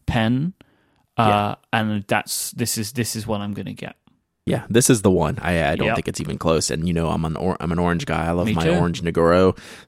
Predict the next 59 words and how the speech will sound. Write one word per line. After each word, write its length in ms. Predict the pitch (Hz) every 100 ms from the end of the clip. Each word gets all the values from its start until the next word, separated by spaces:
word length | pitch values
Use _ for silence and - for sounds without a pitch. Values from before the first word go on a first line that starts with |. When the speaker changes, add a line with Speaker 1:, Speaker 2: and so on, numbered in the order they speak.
| -
Speaker 2:
This 160 | 95 -
one's 160 | 85
better, 380 | - - 82 - _ _ _ _ -
without 320 | 98 85 80
question. 380 | - 73 - 82 - 117
Speaker 1:
I 60 |
Speaker 2:
This 100 | 117 113
Speaker 1:
saw 100 | 127
Speaker 2:
is 60 |
Speaker 1:
it 40 | 117 -
and 40 |
I 80 | 107
Speaker 2:
bad. 40 | 104
Speaker 1:
was 100 | 107
like, 180 | 101
"That's 240 | - 98 -
what 100 | 95
I 100 | 98
need." 260 | 95 -
So 240 | - 131 107
I 100 | 120
don't 160 | 143
know 80 | 143
what 160 | 139 131
it's 100 | 123
gonna 200 | 135 120
take 280 | - 127 -
for 100 | 123
me 140 | 120
to 60 | 101
get 280 | 110 143 170
it. 180 | 175 _
Like, 320 | - 104 - - - - - -
this 200 | 110 120
is 120 | 107
a, 120 | 107
this 220 | - 117 123
is 80 |
gonna 200 | 110 117
be 100 | 104 -
part 300 | 110 117 107
of 100 | 104
a 60 |
journey, 640 | 101 110 139 143 156 180 - - _ _ -
um, 340 | 107 107 101
Speaker 2:
Mm-hmm. 180 | 107 104 - -
Speaker 1:
of, 140 | 104
of 180 | - 107
getting 320 | - 117 123
this 220 | 120 123 -
thing 300 | 139 139 143
from 400 | - - 107 107 -
fi-, 260 | - 123 -
financially, 680 | - 113 127 139 131 135 131
and 160 | 117 113
then 100 | 107
also 340 | 104 104 110
just, 200 | 101 107
like, 200 | 139 107